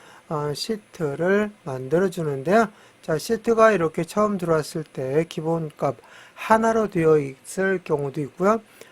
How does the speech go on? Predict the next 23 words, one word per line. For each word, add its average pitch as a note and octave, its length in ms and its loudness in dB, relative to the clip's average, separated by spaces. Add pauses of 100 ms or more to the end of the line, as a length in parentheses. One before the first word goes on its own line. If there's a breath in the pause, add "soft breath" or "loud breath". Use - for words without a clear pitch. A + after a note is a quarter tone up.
(160 loud breath)
어떤 G3 260 0
경우는 E3+ 520 0 (280 soft breath)
세 G#3+ 380 0
개로 G3+ 400 2
되어 D#3 340 2
있는 C#3+ 240 -4
경우도 C3 520 -4
있을 D#3 300 -4
겁니다. B2 520 -6 (280 soft breath)
이렇게 G3+ 280 -2
하나로 A3 460 2
되어 D#3+ 300 4
있고 G#3+ 920 0
또는 F3+ 280 -2
세 G#3 260 -2
개로 G3+ 280 0
되어 D#3 340 2
있는 D#3 400 -4
그러한 D#3+ 360 -2
것은 C#3+ 260 -6
어디서 E3 380 -4
해주시면 F3 460 -6
되냐면은 B2+ 640 -4